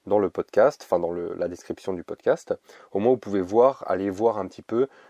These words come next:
bah, toutes les cartes qui, qui peuvent, qui peuplent, <laughs> je vais dire ça comme ça, cet oracle.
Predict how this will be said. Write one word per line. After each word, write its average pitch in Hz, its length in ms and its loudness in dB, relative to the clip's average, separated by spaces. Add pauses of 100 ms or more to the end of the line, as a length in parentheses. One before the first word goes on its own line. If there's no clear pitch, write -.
(160)
bah, 90 340 0 (500)
toutes - 180 -6
les 98 140 0
cartes - 480 -2
qui, 92 360 -8
qui - 120 -20
peuvent, 95 440 2
qui - 120 -16
peuplent, - 340 0 (100)
<laughs> - 80 -10
je - 60 -8
vais 113 100 4
dire 104 200 -6
ça 101 140 2
comme 101 180 0
ça, 101 200 0 (280)
cet - 280 2
oracle. 95 460 2